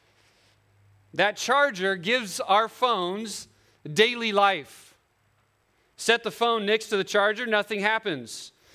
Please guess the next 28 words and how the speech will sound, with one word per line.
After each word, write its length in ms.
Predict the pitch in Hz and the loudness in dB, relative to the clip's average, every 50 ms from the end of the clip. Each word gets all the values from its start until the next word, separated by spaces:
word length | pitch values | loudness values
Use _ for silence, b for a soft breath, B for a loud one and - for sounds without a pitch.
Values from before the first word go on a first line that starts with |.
| b b b | b b b
Set 220 | - - 214 226 220 | -2 0 2 2 2
it 80 | 220 | 2
very 220 | 190 214 214 208 202 | 2 2 2 0 -2
close 500 | - - - 226 233 254 285 254 - - | -6 -2 2 2 4 4 2 -2 -6 -6
to 120 | - 240 | -4 -2
the 80 | 214 196 | -2 -2
charger, 640 | 196 - 196 180 175 180 175 196 220 240 254 247 b b b b b b | 0 2 2 4 4 2 0 0 0 0 0 -2 b b b b b b
nothing 500 | 165 185 208 226 240 226 233 247 220 208 | -4 0 2 2 2 2 0 -4 -4 0
happens. 800 | 196 214 214 220 214 214 190 156 127 117 107 - - - - - b b b b b b _ | 0 2 2 0 0 -2 -4 -4 -4 -6 -10 -14 -14 -14 -16 -18 b b b b b b _
Partially 640 | - 233 240 269 277 - - 277 247 233 233 220 - | 2 4 4 4 2 0 -4 -4 -2 0 0 -2 0
connect 500 | - - 233 226 233 247 269 - - 240 | 0 0 2 2 2 2 0 0 0 2
it 460 | 220 208 220 - - - - _ - | 2 2 0 -2 -8 -18 -20 _ -6
to 120 | - 233 | -2 0
the 120 | - 214 208 | 0 0 0
charger, 720 | - - 208 185 180 185 165 165 185 196 214 247 247 - b b b b b b b - | 2 2 4 4 4 2 0 0 2 2 2 2 -2 -6 b b b b b b b -4
nothing 500 | 190 208 220 233 247 233 - 240 226 214 | 0 2 2 2 2 0 -2 -4 -2 0
happens. 920 | 202 208 220 233 226 - 196 160 135 117 107 107 107 - - - - - _ _ b b b b b b b b b - | 0 0 0 0 0 -2 -2 -4 -4 -6 -10 -14 -14 -16 -16 -16 -18 -20 _ _ b b b b b b b b b 0
Plug 200 | 208 226 240 233 | 2 2 4 4
it 100 | 240 233 | 2 0
in 120 | 226 220 214 | 0 -2 -4
correctly 640 | - 208 214 214 233 277 294 - - 277 262 247 | -4 -2 2 4 4 4 4 2 -2 -2 -2 0
to 80 | 214 226 | 0 0
the 100 | 202 190 | -2 -2
charger, 680 | - - 196 175 175 175 165 170 185 208 247 285 277 - b b b b b b b b b b b | 0 2 2 4 4 2 0 0 0 0 0 0 -4 -10 b b b b b b b b b b b
fall 360 | _ - - 226 240 240 233 233 | _ -2 0 2 2 4 2 0
asleep 440 | 208 - - 233 262 285 277 277 | -2 -6 -4 -2 0 0 2 4
at 160 | 285 247 240 208 | 4 4 4 2
night, 460 | 190 175 160 156 160 196 247 233 | 2 2 2 2 2 -2 -2 -6